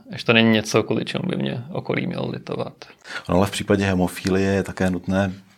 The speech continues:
Speaker 2: podávat léčbu. Ta léčba se podává přímo do žíly nebo podkožně, záleží na tom, jaká ta léčba je. Každopádně, eh,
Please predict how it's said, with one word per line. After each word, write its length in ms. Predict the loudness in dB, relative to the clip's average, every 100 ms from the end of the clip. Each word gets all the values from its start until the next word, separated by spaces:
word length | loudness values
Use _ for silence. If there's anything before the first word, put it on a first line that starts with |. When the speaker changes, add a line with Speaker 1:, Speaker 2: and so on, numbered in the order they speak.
| -8
Speaker 2:
podávat 400 | -2 0 0 0
léčbu. 460 | 0 -2 -8 -8 -4
Ta 120 | -2
léčba 400 | 0 2 2 2 0
se 140 | -10
podává 380 | 0 2 2 0
přímo 260 | 0 -2 0
do 120 | 0
žíly 340 | 0 -2 -4 -6 -12 -10 -2
nebo 260 | 2 2 0 -10 -6
podkožně, 580 | -4 0 0 2 0
záleží 360 | 2 0 -2 -4
na 80 | -4
tom, 320 | 0 0 -2
jaká 420 | -6 -6 -4 -4 -4
ta 100 | -2
léčba 320 | -2 -2 0 0
je. 180 | 0 -4 -10 -12 -8
Každopádně, 640 | -4 0 4 4 4
eh, 40 | 2